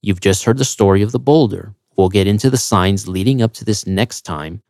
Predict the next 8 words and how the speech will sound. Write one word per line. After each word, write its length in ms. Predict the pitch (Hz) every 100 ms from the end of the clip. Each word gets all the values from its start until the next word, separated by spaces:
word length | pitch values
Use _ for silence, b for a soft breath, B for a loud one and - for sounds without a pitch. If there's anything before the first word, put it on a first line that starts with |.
| _
along 360 | 90 87 95
with 120 | 110 110
the 100 | 95
immediate 500 | 85 98 117 143 156
experiences 920 | - - 135 131 110 90 87 82 - -
after 300 | 92 87 120
this 220 | 107 98
near-death 680 | 95 92 104 - 82 80